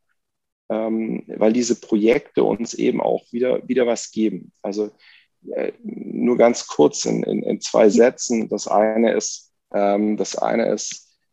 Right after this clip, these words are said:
dass eben Leo im Rollstuhl sitzt und, und ja, es gibt elektrische Rollstühle, die auch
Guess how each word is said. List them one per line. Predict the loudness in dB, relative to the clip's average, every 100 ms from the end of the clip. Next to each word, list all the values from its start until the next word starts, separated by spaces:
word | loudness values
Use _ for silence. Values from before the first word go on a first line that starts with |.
| _
dass | -6 -4 -6
eben | -4 -2 2
Leo | 6 8 8
im | 4
Rollstuhl | 4 2 2 -4 -6 -6
sitzt | -4 -6 -10 -16 -20 _ _
und, | -2 0 0 -6
und | -8 -10 -8 0
ja, | 2 2
es | 0
gibt | -6 0
elektrische | 4 4 0 -8 -4 0 0
Rollstühle, | 4 4 4 -2 -2 2 2
die | 2 2
auch | 0 0